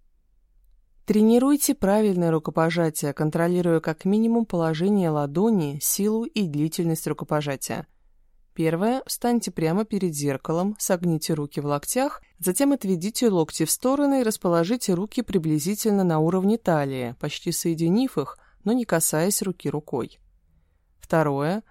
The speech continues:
Расположите кисти в боковой проекции так, чтобы ладони были параллельны телу. Третье. Соедините пальцы каждой руки, а большой слегка приподнимите.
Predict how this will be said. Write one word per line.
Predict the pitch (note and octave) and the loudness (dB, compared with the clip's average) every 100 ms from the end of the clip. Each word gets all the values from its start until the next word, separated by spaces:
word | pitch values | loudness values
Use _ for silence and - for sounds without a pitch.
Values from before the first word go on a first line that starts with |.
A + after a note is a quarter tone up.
| _ | _
Расположите | - F#3 - G3+ A3+ C#4+ A#3 | -4 -4 2 2 2 -2 -4
кисти | - G3+ - | -2 -4 -2
в | B3 | -4
боковой | F#3+ - E3 E3+ | -2 0 2 0
проекции | E3 D#3 D3+ D3 - D3+ D3 | 0 -2 0 -4 -6 -6 -4
так, | G#3 B3 | -4 -4
чтобы | - - A3 | -6 -4 -2
ладони | F3+ D#3+ C#3+ D#3+ A#3 | 0 0 0 0 2
были | F3 D3+ F#3 | 0 -2 -2
параллельны | G3 A3 G#3 D#3 C#3 D3 | -2 0 0 0 0 -2
телу. | G3 - G#3 C#3+ A#2+ - _ _ _ _ _ _ _ | -2 -2 -2 -2 -6 -12 _ _ _ _ _ _ _
Третье. | - A3+ F#3 - - A#2+ - _ _ _ | 0 2 2 0 -6 -8 -12 _ _ _
Соедините | - - G3 F#3 G#3 C#4 A#3+ | -4 2 4 6 4 2 0
пальцы | F#3+ G#3 A#3+ G#3 | 2 2 2 -2
каждой | - F3+ F3 E3 | 2 2 4 0
руки, | D#3 D3+ - | 0 -2 0
а | B3 | 0
большой | F#3+ D#3 - B3+ | 2 2 2 0
слегка | C4 F3 D3+ - E3 | 0 -2 -4 -2 -2
приподнимите. | D#3+ D#3+ D#3 E3 D#3+ C#3+ C3 - A2 | -2 -2 0 2 2 2 -2 -6 -8